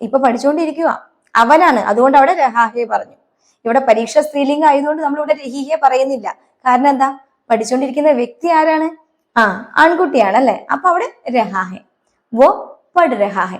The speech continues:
ഇനി പെൺകുട്ടിയാണെങ്കിൽ വോ പഠ് രഹി ഹേ. ക്ലിയർ ആവുന്നില്ലേ? ഓക്കെ, ഇനി അമ്മ എവിടെയാ? അമ്മ ഭക്ഷണം ഉണ്ടാക്കുക, അമ്മ ഭക്ഷണം ഉണ്ടാക്കുകയാണ്,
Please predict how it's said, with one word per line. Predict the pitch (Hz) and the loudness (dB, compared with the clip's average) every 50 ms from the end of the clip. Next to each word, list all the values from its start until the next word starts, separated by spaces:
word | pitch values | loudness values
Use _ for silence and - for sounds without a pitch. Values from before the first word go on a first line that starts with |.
| - | -4
ഇനി | 240 262 277 | -2 -2 0
പെൺകുട്ടിയാണെങ്കിൽ | 277 233 226 214 233 247 247 330 349 330 330 330 370 466 - - _ _ _ - | 0 -2 -4 -2 -4 -4 -2 0 0 0 0 0 -2 -4 -6 -8 _ _ _ -6
വോ | 349 403 | -4 -4
പഠ് | 403 403 403 392 - | 0 2 2 0 0
രഹി | 370 370 359 302 277 277 233 | 0 -4 -4 -4 -4 -4 -6
ഹേ. | 196 - - - _ _ _ _ _ _ _ _ _ - | -6 -10 -14 -18 _ _ _ _ _ _ _ _ _ -2
ക്ലിയർ | 381 403 427 427 | 0 2 2 4
ആവുന്നില്ലേ? | 403 339 262 226 214 190 190 226 269 240 - - - - - - - _ - | 4 4 4 2 2 0 2 2 0 0 -2 -8 -14 -20 -20 -20 -12 _ -2
ഓക്കെ, | 254 247 233 | 0 0 0
ഇനി | 214 - - 330 349 330 320 262 269 262 - - - - - _ - | -2 -4 0 0 2 4 4 4 2 0 -2 -4 -10 -18 -8 _ 2
അമ്മ | 269 277 302 370 403 | 4 6 6 6 8
എവിടെയാ? | 392 370 359 349 349 349 339 349 339 339 339 - - _ _ _ _ _ _ - | 8 8 6 6 6 6 4 2 0 -4 -10 -14 -20 _ _ _ _ _ _ -2
അമ്മ | - 208 196 214 262 | 0 0 2 4 4
ഭക്ഷണം | 262 233 196 - - 254 269 | 4 4 2 2 0 2 2
ഉണ്ടാക്കുക, | 277 269 247 247 240 240 - 240 208 156 - _ _ _ _ _ _ _ _ _ _ _ _ - | 4 4 4 4 4 2 2 2 0 0 0 _ _ _ _ _ _ _ _ _ _ _ _ 0
അമ്മ | 226 233 240 277 339 - - - - | 2 4 4 4 2 0 -6 -8 -4
ഭക്ഷണം | 214 208 208 - - - 254 269 285 262 | -4 -4 -4 -4 -6 -2 0 0 2 2
ഉണ്ടാക്കുകയാണ്, | 240 233 214 208 208 208 208 254 240 247 240 226 208 202 196 190 190 190 202 240 254 | 2 2 2 2 0 0 0 -2 0 0 0 0 0 0 0 0 -2 0 2 2 0